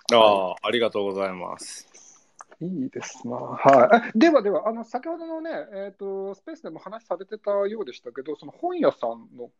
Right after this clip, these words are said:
Speaker 2: 件っていうのをもう一回改めてお話ししていただくことってできますか？
Speaker 1: <laughs> いやいや、別に、これは
Speaker 2: ん？
Speaker 1: 本当話すようなことでもないんですけど、なんか僕がせっかく本発売されたのに、地元の本屋どこ巡っても、結構遠出までして本屋巡っても、自分の本がなくて。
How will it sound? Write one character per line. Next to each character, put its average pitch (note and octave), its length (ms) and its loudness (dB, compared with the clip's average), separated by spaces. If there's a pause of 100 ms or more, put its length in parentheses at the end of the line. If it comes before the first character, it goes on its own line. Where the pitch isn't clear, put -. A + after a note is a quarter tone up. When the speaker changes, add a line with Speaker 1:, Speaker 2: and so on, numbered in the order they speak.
Speaker 2:
件 C#3+ 120 -4
っ - 20 -6
て - 180 -10
い A2+ 60 0
う A2+ 40 -10
の A2+ 120 -4
を - 160 -8
も F3+ 80 -8
う G3+ 40 -4
一 - 40 -14
回 F3+ 180 2
改 G3+ 240 -2
め G3 80 -6
て A#2+ 100 -6
お A2+ 60 -2
話 C3+ 280 -8
し - 100 -18
し - 40 -20
て C#3 80 -6
い C3 60 -6
た C#3 80 -6
だ C3 160 -2
く C#3+ 60 0
こ C3 60 0
と F4 100 6
っ D4 60 4
て - 0 -
で - 60 -12
き - 20 -2
ま D4+ 100 2
す - 20 0
か？ G3 40 0
Speaker 1:
<laughs> - 20 0
い - 20 0
や D#3+ 80 2
い D#3+ 40 4
や、 C#3+ 100 4
別 D#3+ 260 0
に、 F3+ 80 0 (300)
こ G3 160 2
れ A#3+ 80 8
は A#3 180 6
Speaker 2:
ん？ - 20 -2 (280)
Speaker 1:
本 A3 140 -10
当 - 100 -6
話 G3+ 280 -6
す F4 60 -8
よ C4+ 60 -4
う - 20 -4
な F3+ 80 -2
こ D#3 80 -6
と B2+ 80 -12
で C3+ 80 -6
も A2+ 60 -10
な B2+ 100 -4
い B2+ 40 -4
ん - 20 -10
で A#2 80 -4
す - 80 -20
け A2+ 80 -10
ど、 G#2+ 220 -2
な C#3+ 100 0
ん - 20 -4
か - 80 -6
僕 G3+ 560 2
が G3 80 -2
せ G3 120 -4
っ - 20 -20
か - 100 -2
く E4 80 -8
本 G3+ 400 4
発 - 240 -2
売 D#3 140 2
さ D3+ 140 2
れ B2 60 -6
た A2 100 -6
の G#2 100 -14
に、 G#2+ 240 -14
地 C3 140 -10
元 B3+ 220 -2
の B3+ 140 0
本 E4 140 0
屋 B2+ 60 4
ど C3+ 120 2
こ A#3+ 160 4
巡 C4 240 2
っ - 20 -2
て - 140 -6
も、 A2 100 -12
結 A#3 220 4
構 A4+ 160 6
遠 A3+ 300 2
出 A#3 100 -2
ま G3 140 -2
で C#3 80 -8
し - 80 -18
て C3+ 80 -6
本 E3+ 160 -6
屋 B2+ 100 -4
巡 B2+ 240 -12
っ - 20 -20
て B2+ 120 -10
も、 A2 220 -10
自 C#3+ 140 -10
分 B3 140 -10
の C#4 80 -6
本 B3 140 0
が C3 80 -10
な F#3 180 0
く - 140 -16
て。 - 240 -8